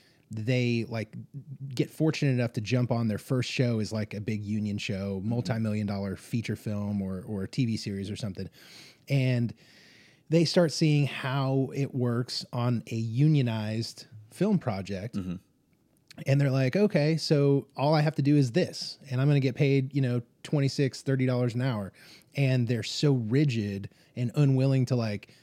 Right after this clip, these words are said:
Speaker 1: help out this person,
Speaker 2: Yeah.
Speaker 1: you know, or, or this person, or to do this job or that job, because
Speaker 2: Mm-hmm.
Speaker 1: they're like, "That's not my job.
Speaker 2: Ex-
Speaker 1: My job is this."
Speaker 2: Mm-hmm.
Speaker 1: Eh, but, you know, you've got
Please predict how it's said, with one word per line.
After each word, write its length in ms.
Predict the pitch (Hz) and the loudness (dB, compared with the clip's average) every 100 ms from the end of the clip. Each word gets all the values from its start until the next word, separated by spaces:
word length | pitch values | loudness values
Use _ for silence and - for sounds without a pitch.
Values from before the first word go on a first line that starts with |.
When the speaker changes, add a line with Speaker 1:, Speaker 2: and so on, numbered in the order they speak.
| _ _ | _ _
Speaker 1:
help 320 | - 139 135 | 0 2 4
out 220 | 131 127 | 0 4
this 160 | 147 - | 2 2
person, 460 | 135 120 123 110 | -2 0 -2 -2
Speaker 2:
Yeah. 220 | 101 87 82 | -2 -2 0
Speaker 1:
you 160 | 139 | 2
know, 180 | 127 117 | 2 0
or, 340 | 110 127 117 110 | 0 0 0 -2
or 220 | 120 110 | -4 2
this 200 | 143 147 | 2 2
person, 320 | 131 - 117 | 0 0 -2
or 160 | 131 127 | 0 0
to 120 | 127 | -2
do 300 | 101 143 151 | 2 6 6
this 220 | 135 139 | 4 2
job 300 | - 117 107 | -2 -2 -2
or 60 | 107 | -2
that 200 | 123 139 | -2 -2
job, 180 | 117 101 | -6 -4
because 140 | - 113 | -4 -2
Speaker 2:
Mm-hmm. 60 | |
Speaker 1:
they're 80 | 113 | -4
like, 140 | 104 127 | -2 0
"That's 200 | 131 131 | 0 0
not 120 | 120 | -2
my 120 | 113 | -2
job. 380 | 107 147 135 - 90 | 0 -2 -2 -6 -10
Speaker 2:
Ex- 240 | 90 104 | -10 -2
Speaker 1:
My 240 | 123 127 123 | 0 2 4
job 240 | 135 127 | 4 4
is 120 | 113 | 2
this." 360 | 123 143 - - | 2 2 -2 -10
Speaker 2:
Mm-hmm. 200 | 87 87 87 - - _ | -6 -8 -8 -20 -20 _
Speaker 1:
Eh, 100 | 139 127 - | -8 -6 0
but, 360 | 127 131 - | 2 2 0
you 140 | 143 139 | 2 4
know, 80 | |
you've 180 | 131 139 | 4 4
got 240 | 131 127 | 2 0